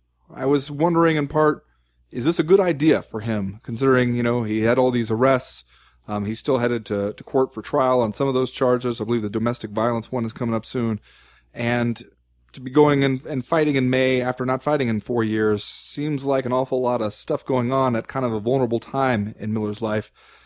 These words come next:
And so kind of looking into that. And then after that, they signed Rousimar Palhares. Uh, so it seemed like, eh, Venator taking a really, let's get some attention going kind of approach to this whole thing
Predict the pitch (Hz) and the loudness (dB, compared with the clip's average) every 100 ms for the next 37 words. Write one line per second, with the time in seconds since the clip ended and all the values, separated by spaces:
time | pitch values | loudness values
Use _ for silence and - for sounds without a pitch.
0 | _ 110 117 139 127 123 131 113 110 165 | _ -10 -2 0 0 0 -2 -2 2 2
1 | 135 143 156 143 - _ _ - 147 156 | 2 0 0 0 -6 _ _ -4 -2 2
2 | 170 233 240 185 175 190 180 185 180 - | 2 2 2 0 2 2 2 0 -4 -2
3 | 196 190 175 175 185 190 226 - - - | 0 2 2 2 2 4 4 2 -2 -6
4 | - 82 117 110 107 - - 165 151 143 | -8 -8 -6 -6 -8 -6 2 4 4 2
5 | _ _ _ 170 - - 240 233 220 196 | _ _ _ -10 -8 -6 -2 0 0 2
6 | 185 180 175 - - _ _ _ - 135 | 2 2 0 -8 -20 _ _ _ -14 -14
7 | 139 - 151 156 156 185 175 180 170 180 | -16 -20 -18 -2 2 2 2 2 2 0
8 | 175 151 139 170 170 165 156 - _ _ | 2 2 6 8 8 8 6 2 _ _
9 | _ _ _ - 160 - 170 147 139 - | _ _ _ -2 0 2 0 0 -4 -2
10 | 180 180 147 135 143 139 131 127 139 135 | -2 0 0 2 4 2 0 0 0 0
11 | 110 123 - 185 170 - 123 117 - 113 | 0 -6 0 4 4 2 -2 -2 0 0
12 | 110 127 113 110 | 0 0 0 -2